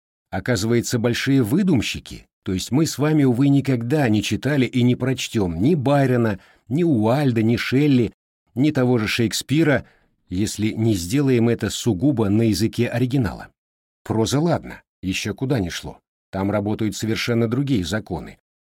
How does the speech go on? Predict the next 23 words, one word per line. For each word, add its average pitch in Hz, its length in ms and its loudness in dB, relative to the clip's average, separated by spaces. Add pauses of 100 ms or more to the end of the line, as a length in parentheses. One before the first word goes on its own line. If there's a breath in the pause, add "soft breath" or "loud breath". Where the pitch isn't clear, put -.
(120)
Ты 185 100 -4
читаешь 117 460 0
оригинал, 107 540 2
видишь 135 300 0
картинки, 110 600 -2
как 104 260 -4
фильм, 104 460 -2 (340)
и 151 80 -4
передаёшь 127 580 2
увиденное 117 520 2
русским 127 340 0
языком, 120 580 0
желательно 104 560 -2
правильным, 85 720 -4
образным 95 560 -2 (420)
и 87 100 -6
тому 98 220 -2
подобное. 127 540 -4 (680)
Поэтический 101 840 -2
перевод, 104 540 -2
как 113 220 -6
ни 113 120 2
верти, 107 560 -2